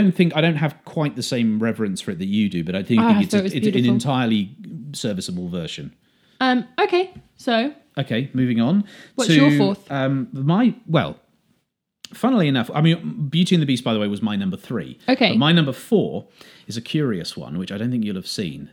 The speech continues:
Speaker 1: Have you ever heard of a film called The Journey of Natty Gann?
Speaker 2: No.
Speaker 1: No. Okay, now,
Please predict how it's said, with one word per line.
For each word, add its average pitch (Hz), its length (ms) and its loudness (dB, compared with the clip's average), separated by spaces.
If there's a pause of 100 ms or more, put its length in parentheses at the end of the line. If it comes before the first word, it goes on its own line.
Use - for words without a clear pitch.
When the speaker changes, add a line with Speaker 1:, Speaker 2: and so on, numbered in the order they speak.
Speaker 1:
Have 117 100 -8
you 123 60 -2
ever 151 140 2
heard 165 100 4
of 143 80 -2
a 139 80 -4
film 120 240 -2
called 107 240 -6
The 104 60 -4
Journey 107 420 -2
of 95 100 -8
Natty 98 400 -8
Gann? 67 460 -12 (140)
Speaker 2:
No. 226 420 4
Speaker 1:
No. 107 120 -4 (100)
Okay, 95 200 -6
now, 117 260 -2